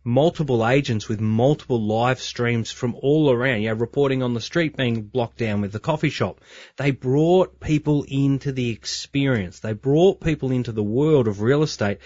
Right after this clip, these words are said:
which we know, the two of us, people are fascinated with real estate. But they brought it in, and some people could have said, "Well, you know, that was a bit of an ego play," and then they had the banner on the balcony saying, "Just sold by Novak."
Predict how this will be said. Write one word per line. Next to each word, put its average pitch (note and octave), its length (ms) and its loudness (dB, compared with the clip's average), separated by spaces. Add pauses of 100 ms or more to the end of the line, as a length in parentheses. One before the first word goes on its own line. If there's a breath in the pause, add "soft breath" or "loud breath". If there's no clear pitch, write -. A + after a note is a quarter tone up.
(220 loud breath)
which C3 180 -6
we D#3 180 2
know, A#2+ 480 0 (120)
the A2+ 80 -6
two C3+ 140 0
of A2+ 100 -2
us, A2 140 -4
people D#3 280 -2
are C#3+ 40 0
fascinated A#2 580 -6
with F#2 140 -6
real A#2+ 260 -2
estate. F2+ 340 -10 (480 loud breath)
But C3+ 100 -4
they D3 120 2
brought C#3 460 2
it D#3 120 2
in, D#3 140 2
and D3+ 220 2
some G3+ 280 0
people F#3+ 240 2
could E3 140 -2
have D3 80 -2
said, D3+ 160 0
"Well, C#3+ 100 0
you C3+ 100 0
know, C3 140 0
that B2+ 160 -4
was C3 120 -2
a B2 60 0
bit A#2+ 140 2
of G#2+ 60 -2
an G#2+ 100 0
ego A2 380 0
play," A#2 380 -2
and G2 100 0
then A#2 140 0
they A2+ 260 -4 (240 loud breath)
had C3 200 -4
the A2 80 2
banner B2 300 2
on A2 120 2
the G#2+ 60 0
balcony A#2 440 0
saying, G2 300 -6
"Just - 220 -4
sold A#2+ 300 -2
by G2+ 140 -4
Novak." A2 600 -4